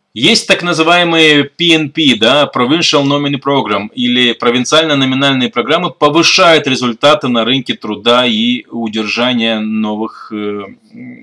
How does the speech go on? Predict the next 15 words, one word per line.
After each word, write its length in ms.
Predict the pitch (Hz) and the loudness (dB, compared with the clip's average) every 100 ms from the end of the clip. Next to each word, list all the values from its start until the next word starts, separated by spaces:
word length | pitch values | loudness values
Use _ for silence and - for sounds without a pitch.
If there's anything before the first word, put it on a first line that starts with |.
| - - | -20 -20
мигрантов. 960 | 139 131 123 127 131 131 147 127 - - - | -18 -16 -16 -12 -8 -2 2 2 -2 -10 -6
Канада 320 | 110 147 151 | -2 0 0
также 280 | 160 139 139 | 0 0 0
добилась 420 | 139 147 147 143 | 0 0 0 -2
успеха 420 | 127 - 151 147 | -6 -4 -4 -2
в 20 | |
распространении 720 | 135 - 135 131 135 151 147 | -4 -4 -6 -4 -4 -2 -2
преимуществ 640 | 139 131 131 135 151 - 135 | -2 0 0 0 -2 -4 -6
миграции 480 | 131 127 143 143 | -4 2 2 2
за 180 | 123 135 | -4 -4
пределы 600 | 135 127 120 147 156 143 - _ | -4 -4 -2 0 0 -4 -8 _
своих 460 | - 131 143 156 135 | -6 -2 0 -2 -2
наиболее 720 | 131 135 120 127 147 143 135 | -2 -2 -2 -2 2 2 0
густонаселенных 920 | 110 151 - 139 139 143 143 139 131 | 0 -2 -2 -4 -2 -2 -2 -2 -4
провинций, 600 | - 151 170 139 - 90 | -4 -2 -2 -2 -4 -12